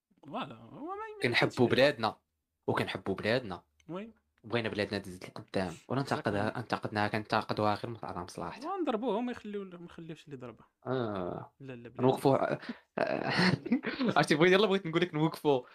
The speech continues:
Speaker 2: حصن منيع ضد اعداء الوطن. <laughs>
Speaker 1: آه.
Speaker 2: وانا، وانا نتخيل راسي الصاد، فهمتي، بحال موقفين في بعد الحدود وشي واحد.
Speaker 1: عرفتي اليوم
Speaker 2: <laughs>
Speaker 1: الصاد وقع
Speaker 2: شي
Speaker 1: عليه واحد
Speaker 2: حصن.
Speaker 1: البلان عالم، وقع لي، مشيت، مشيت عند، مشيت عند الحلاق.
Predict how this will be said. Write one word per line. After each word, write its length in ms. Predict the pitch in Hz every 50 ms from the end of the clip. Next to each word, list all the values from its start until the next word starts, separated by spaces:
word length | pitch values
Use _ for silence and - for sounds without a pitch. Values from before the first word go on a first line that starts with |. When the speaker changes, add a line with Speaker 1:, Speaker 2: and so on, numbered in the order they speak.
| - - - -
Speaker 2:
حصن 280 | - 170 165 - 156 151
منيع 600 | 143 143 147 147 156 175 190 156 120 98 87 -
ضد 460 | - 131 123 - - 127 110 - - -
اعداء 220 | 117 123 139 131 - 165
الوطن. 360 | 156 - - 359 - - -
<laughs> 580 | - - - - - - - - - - -
Speaker 1:
آه. 260 | 214 196 147 139 135 220
Speaker 2:
وانا، 180 | 202 208 202 -
وانا 160 | 202 208 214
نتخيل 340 | 202 202 - 214 202 202 196 196
راسي 220 | 196 196 196 202
الصاد، 300 | 196 196 - - 190 180
فهمتي، 240 | - 196 202 190 160
بحال 220 | - - 175 190
موقفين 540 | 190 185 180 147 - - - 180 175 170 185
في 100 | - 269
بعد 300 | - - 190 160 160 147
الحدود 380 | 147 - 233 190 190 226 185 156
وشي 160 | - - 269
واحد. 260 | 226 254 - - 247 - _ _ - -
Speaker 1:
عرفتي 200 | - 160 190 277
اليوم 260 | 262 254 269 262 254 254
Speaker 2:
<laughs> 0 |
Speaker 1:
الصاد 300 | 359 370 359 370 330 415
وقع 120 | - 381
Speaker 2:
شي 60 | -
Speaker 1:
عليه 120 | - - -
واحد 120 | - -
Speaker 2:
حصن. 100 | 160 -
Speaker 1:
البلان 260 | 294 170 190 180 156
عالم، 420 | 143 156 170 175 190 175 123 123 127
وقع 160 | - - 160
لي، 140 | 160 180 185
مشيت، 400 | 185 202 160 196 196 - 214 -
مشيت 280 | 185 185 - 202 190 160
عند، 220 | 151 151 143 147
مشيت 300 | - - - - 156 147
عند 100 | 135 131
الحلاق. 420 | 117 - 175 220 302 330 - -